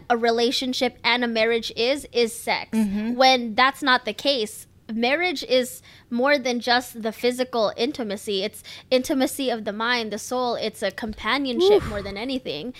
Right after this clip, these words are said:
Speaker 1: Let me write a book, let me tell you.
Speaker 2: <laughs>
Speaker 1: Um, only been in love once.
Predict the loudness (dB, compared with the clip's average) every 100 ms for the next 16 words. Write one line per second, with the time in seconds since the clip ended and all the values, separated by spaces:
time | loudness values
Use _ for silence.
0 | -18 -12 -4 0 2 2 4 4 4 2
1 | -2 0 2 4 2 0 -4 -12 -18 -4
2 | 4 6 6 2 -6 _ _ -2 0 2
3 | 0 0 0 -2 -4 -4 -6 -10